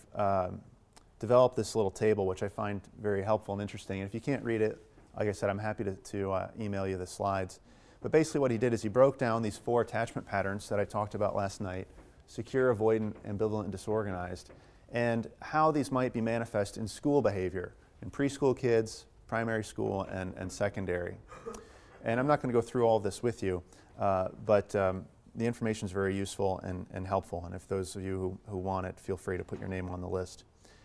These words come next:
There are also some interesting books on applying attachment theory to the school environment, uh, that I have on my bibliography that you might be interested in.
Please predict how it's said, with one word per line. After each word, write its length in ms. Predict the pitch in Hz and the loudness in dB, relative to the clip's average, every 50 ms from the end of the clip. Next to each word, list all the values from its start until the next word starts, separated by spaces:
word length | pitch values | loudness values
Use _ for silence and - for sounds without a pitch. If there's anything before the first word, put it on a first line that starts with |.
| - - - | -16 -6 0
There 100 | 127 139 | 2 4
are 60 | 147 | 4
also 180 | 156 - - | 4 2 0
some 180 | 143 - - 139 | -2 -2 -2 -4
interesting 400 | 131 117 - - - 113 101 98 | -4 -4 -6 -8 -6 -6 -4 0
books 340 | 95 113 110 - - - - | 2 2 2 2 -2 -10 -8
on 380 | - 98 98 98 95 92 90 90 | -6 -4 -2 -2 -2 -4 -4 -6
applying 560 | - 98 - - 107 104 101 101 98 95 90 - - _ - - - | -6 -8 -6 -4 -4 -2 -2 -4 -6 -8 -10 -12 -18 _ -20 -18 -16
attachment 440 | 107 - - 101 98 - - 107 98 | -10 -4 -2 -2 -2 -2 -4 -8 -6
theory 220 | - 98 95 92 | -4 -4 -4 -4
to 100 | 92 - | -4 -8
the 80 | 95 - | -12 -12
school 320 | - - - 110 101 95 | -10 -8 -6 -4 -4 -4
environment, 600 | 92 85 95 95 95 95 95 92 90 87 - - - - | -4 -4 -4 -2 -2 -2 -4 -6 -8 -10 -12 -14 -12 -8
uh, 240 | - 95 95 92 95 - - | -4 -4 -2 -4 -4 -6 -6
that 100 | 101 98 | -6 -4
I 60 | 95 | -4
have 160 | 95 98 95 | -2 -2 -2
on 80 | 98 95 | -2 -4
my 100 | 95 92 | -4 -4
bibliography 800 | 95 98 95 92 92 92 92 95 92 92 92 - - 87 90 90 92 - | -2 -2 0 0 0 0 0 0 -2 -4 -6 -6 -8 -8 -8 -8 -8 -8
that 140 | - - | -8 -6
you 60 | 90 98 | -4 -4
might 180 | 95 92 90 | -6 -6 -6
be 100 | - 90 | -6 -8
interested 460 | 87 85 - - 95 - - - 95 | -8 -8 -8 -10 -12 -12 -10 -10 -8
in. 200 | 95 92 95 98 | -8 -10 -12 -12